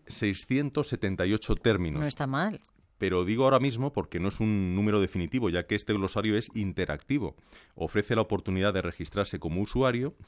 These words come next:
Speaker 1: y poder sugerir la inclusión de nuevos términos, valorar las definiciones que hay, también aportar cosas que ayuden a mejorarlas. Es un recurso digital dinámico que, como tal, irá evolucionando en el tiempo, por lo que seguramente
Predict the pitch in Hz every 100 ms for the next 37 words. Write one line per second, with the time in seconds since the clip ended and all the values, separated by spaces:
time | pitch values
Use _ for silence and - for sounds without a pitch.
0 | - - - 95 90 95 95 104 107 101
1 | 104 95 85 82 - 104 90 87 78 117
2 | 110 104 107 - - 82 85 85 87 120
3 | - 82 80 85 - 80 80 85 80 -
4 | 87 107 104 80 92 90 85 - 87 -
5 | 90 - 82 82 87 82 80 78 98 104
6 | 104 120 - - - - - - 98 87
7 | 107 - 90 87 87 101 95 82 95 113
8 | 107 - 131 - - - 92 87 85 92
9 | 110 - 87 104 104 95 - 92 95 90
10 | 87 95 110 110 117 127 92 78 82 82
11 | 90 87 92 90 113